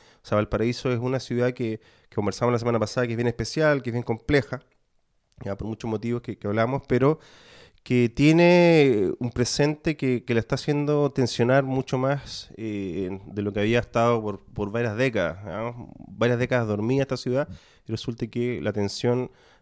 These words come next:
ha, ha, ha, ha llegado para quedarse,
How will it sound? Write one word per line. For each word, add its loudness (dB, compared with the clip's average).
ha, -4
ha, -2
ha, -12
ha 2
llegado 6
para 0
quedarse, 2